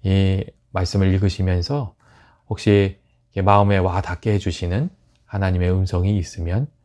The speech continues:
또 구절이나 단어가 있으면 그 구절을 넣고 그 단어를 넣고 묵상도 하시고 기도도 하시고, 그래서 빌립보서를 좀 가깝게, 어,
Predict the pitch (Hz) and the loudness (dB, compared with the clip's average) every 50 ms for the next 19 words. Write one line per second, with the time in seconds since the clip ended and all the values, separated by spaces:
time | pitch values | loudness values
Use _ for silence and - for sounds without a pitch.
0 | _ _ - - 85 85 - - - 101 92 104 98 92 90 87 90 90 - - | _ _ -10 -8 -8 -8 -8 -4 -2 0 2 4 2 2 2 0 -2 -4 -6 -6
1 | - 92 87 87 87 - 92 85 - - - 85 92 123 147 143 - _ _ _ | -6 -6 -6 -6 -6 -6 -6 -8 -8 -10 -10 -6 -4 -4 -4 -6 -8 _ _ _
2 | _ - - - _ _ - - 95 - - 101 - 113 107 104 110 113 101 87 | _ -20 -20 -20 _ _ -4 -4 -2 2 2 2 4 4 4 4 4 2 2 0
3 | - - 95 92 101 95 90 87 90 92 90 92 90 87 87 - _ - - 104 | -2 -2 -4 -2 -2 -4 -4 -4 -4 -2 -2 -2 -2 -4 -6 -8 _ -10 -8 -8
4 | 120 110 - _ _ _ _ _ _ _ - 92 - - 98 87 85 82 87 80 | -8 -8 -10 _ _ _ _ _ _ _ -12 -12 -4 -2 -2 -2 0 -2 -2 -2
5 | 90 92 - - - - 95 92 107 143 170 165 _ _ _ _ _ _ _ - | -2 -4 -4 -6 -10 -8 -4 -2 -2 -2 -2 -4 _ _ _ _ _ _ _ -2
6 | 101 90 92 87 - 87 - - 101 - - - - 92 90 87 87 - _ _ | 0 0 0 0 -2 -4 -6 -6 -8 -8 -10 -12 -10 -8 -8 -8 -10 -14 _ _
7 | - 98 92 127 139 120 - 104 110 120 120 127 123 117 - 117 113 117 113 110 | -4 -4 0 0 0 0 2 2 2 2 2 0 -2 0 0 -2 0 0 -2 -4
8 | 110 101 - - - - _ - 113 101 - - - 92 95 104 95 - _ _ | -6 -10 -8 -14 -14 -14 _ -6 -6 -6 -6 -6 -4 -2 -2 -2 -4 -6 _ _
9 | _ _ - _ - - - - _ _ _ - 87 85 82 82 82 80 80 | _ _ -20 _ -20 -20 -20 -20 _ _ _ -8 -4 -2 -2 0 -2 -2 -4